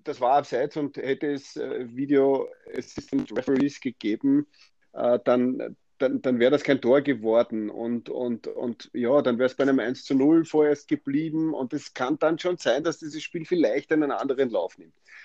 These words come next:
Äh, von dem her war's natürlich dann ein großes Thema. Äh, meine Meinung zu, äh, Videoschiedsrichter ist relativ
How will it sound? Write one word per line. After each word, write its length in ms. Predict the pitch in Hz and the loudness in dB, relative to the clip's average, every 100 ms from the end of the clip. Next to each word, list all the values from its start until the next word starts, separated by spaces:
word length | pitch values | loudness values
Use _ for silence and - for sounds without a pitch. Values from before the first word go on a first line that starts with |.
| - - - | -20 -8 2
Äh, 300 | 123 131 131 - | 6 6 2 -4
von 180 | 151 139 | -6 -2
dem 220 | 151 165 | -2 0
her 120 | 151 | -2
war's 200 | 120 127 | 0 -2
natürlich 300 | 156 151 147 | -4 -6 -6
dann 120 | 151 143 | -6 -6
ein 120 | 135 | -6
großes 400 | 131 135 139 - | -6 -8 -10 -6
Thema. 400 | 110 139 190 - - - - - | -2 0 -2 -4 -14 -20 -20 -6
Äh, 160 | 131 - 143 135 147 | -6 -6 -10 -14 -16
meine 420 | 156 156 143 170 180 | -8 2 4 6 4
Meinung 760 | 147 156 147 143 196 170 143 | 0 0 4 4 4 4 0
zu, 520 | - 151 151 147 139 - 117 | -2 -2 0 0 -2 -6 -12
äh, 280 | 139 139 139 139 123 | -10 -8 -8 -10 -12
Videoschiedsrichter 1080 | 175 208 143 147 - 135 127 156 151 170 - - | -2 0 2 -2 -4 -4 -2 0 2 0 -2 -12
ist 340 | 127 - - - 113 | -14 -14 -14 -14 -6
relativ 600 | 123 151 160 147 - | 0 0 0 -4 -8